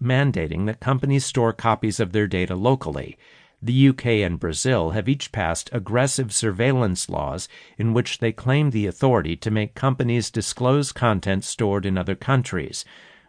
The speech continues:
Without a change to ecpa, more countries will be tempted to pass similar laws, which could lead to a fragmentation of the global internet.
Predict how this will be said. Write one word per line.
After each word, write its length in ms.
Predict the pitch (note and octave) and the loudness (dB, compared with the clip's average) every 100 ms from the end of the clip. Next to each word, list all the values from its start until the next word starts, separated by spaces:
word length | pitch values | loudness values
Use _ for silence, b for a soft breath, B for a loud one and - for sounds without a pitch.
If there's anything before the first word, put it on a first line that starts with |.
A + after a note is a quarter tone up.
| - | -8
Without 300 | A2 B2 A2 | 2 4 4
a 60 | |
change 360 | - A#2 G2+ - | 2 2 2 0
to 180 | G2 A2 | 0 0
ecpa, 460 | D3 - C#2 C2 B B B | 0 -2 -6 -6 B B B
more 200 | A#2+ C3 | 2 4
countries 600 | B2+ C3+ B2+ - F2 F2 | 4 0 0 0 -2 -2
will 120 | G2+ G2+ | -4 -2
be 120 | A2 | -2
tempted 440 | - C3 A2+ F2 | 2 2 2 -4
to 80 | A2 | -4
pass 300 | - G#2+ F#2+ | 0 0 0
similar 460 | - B2+ A#2 G#2 E2+ | 0 2 2 0 0
laws, 560 | G2+ B2 D2+ - - B B B | 0 2 2 -2 -8 B B B
which 240 | A2+ - | -4 -4
could 200 | - D#3 | 0 0
lead 200 | A2+ E2+ - | 2 -2 -2
to 120 | A2+ | -2
a 60 | |
fragmentation 880 | G#2 C3 A#2 A2 G2 - C3+ B2+ F2 | 0 2 2 2 -2 0 -2 0 -4
of 100 | D#2+ | -2
the 80 | G#2+ | -2
global 380 | G2+ A2 G#2+ A#2 | 0 2 2 2
internet. 540 | C3 A#2+ D#2+ C#2+ - | 2 0 -4 -6 -14